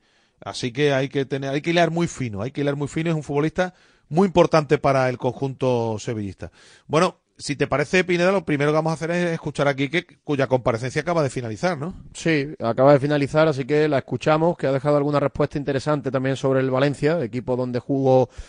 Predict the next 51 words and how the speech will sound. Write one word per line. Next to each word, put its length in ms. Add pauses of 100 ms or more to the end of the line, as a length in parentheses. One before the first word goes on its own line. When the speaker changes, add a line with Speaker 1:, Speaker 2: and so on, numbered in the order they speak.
(100)
Speaker 1:
Sí. 80
Speaker 2:
muchas 260
temporadas, 800
al 160
que 80
entrenó 340
también 280
durante 300
muchos 280
años, 300
le 80
guarda 260
mucho, 560
mucho 260
cariño, 320
aunque 220
no 200
se 120
marchó 320
bien 200
de, 280
de 140
allí 200
con 160
la 220
directiva 460
de 100
por 160
aquel 220
entonces. 560 (500)
Si 140
te 260
parece, 280
Speaker 1:
Bueno, 120
Speaker 2:
escuchamos 260
al 100
míster 240
y 40
Speaker 1:
ahora 140
Speaker 2:
luego 120
Speaker 1:
están, 160
Speaker 2:
analiza-, 240 (400)
Speaker 1:
ahora 140
están 200
otras 240
personas, 480
no 140
tiene 200
nada 200
que 80
ver. 180